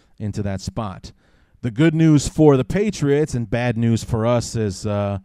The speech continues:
as Bear fans is that they have an eleven-game winning streak against the N F C North Division. They were four and oh against us in two thousand ten, four and oh against us two thousand six,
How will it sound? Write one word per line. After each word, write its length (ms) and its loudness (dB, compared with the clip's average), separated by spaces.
as 220 -8
Bear 260 -2
fans 500 -2
is 140 -4
that 240 -6
they 100 -4
have 220 -2
an 80 -2
eleven-game 1080 -4
winning 260 0
streak 400 -6
against 420 -4
the 140 -4
N 120 -2
F 100 -4
C 200 -4
North 220 -2
Division. 400 -8
They 120 -2
were 140 0
four 280 4
and 100 0
oh 120 2
against 340 -6
us 200 -4
in 80 -8
two 120 -4
thousand 280 -6
ten, 340 -2
four 300 -2
and 80 0
oh 120 2
against 280 -4
us 140 -6
two 140 -2
thousand 340 -4
six, 580 -6